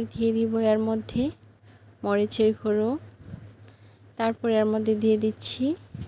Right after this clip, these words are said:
পরিমাণ মতো লবণ। একে একে সব মশলাগুলো দিয়ে আমি নেড়ে ছেড়ে নিচ্ছি, মানে এই ঝোলটার মধ্যে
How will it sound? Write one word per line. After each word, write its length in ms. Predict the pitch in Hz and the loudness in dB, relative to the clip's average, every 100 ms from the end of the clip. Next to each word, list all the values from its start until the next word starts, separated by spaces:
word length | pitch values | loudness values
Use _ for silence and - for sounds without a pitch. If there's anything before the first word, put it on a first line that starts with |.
| - - - - - - _ - | -14 -20 -20 -20 -20 -20 _ -2
পরিমাণ 380 | 220 220 214 208 208 | 0 2 0 0 0
মতো 260 | 208 - 285 - - 214 | -2 -4 -4 -6 -4 0
লবণ। 400 | 202 196 196 208 302 - - - 226 | 0 0 0 -2 -2 -8 -14 -6 -6
একে 140 | 254 254 | -4 -6
একে 140 | 269 - | -4 -2
সব 160 | 233 214 214 | 0 0 0
মশলাগুলো 520 | 214 - 220 214 220 208 | -4 -2 -2 0 0 0
দিয়ে 200 | - 220 226 | -2 -2 0
আমি 120 | 208 196 | 0 0
নেড়ে 200 | 190 185 190 | 0 0 -2
ছেড়ে 220 | - 185 175 | -2 -2 -2
নিচ্ছি, 500 | 185 185 - - 208 - - - - - - - - | -4 -6 -8 -6 -8 -12 -20 -20 -20 -20 -20 -18 -4
মানে 140 | 233 254 254 | 0 4 4
এই 60 | 233 | 4
ঝোলটার 340 | 247 240 254 240 | 2 2 2 2
মধ্যে 240 | 240 226 | 2 0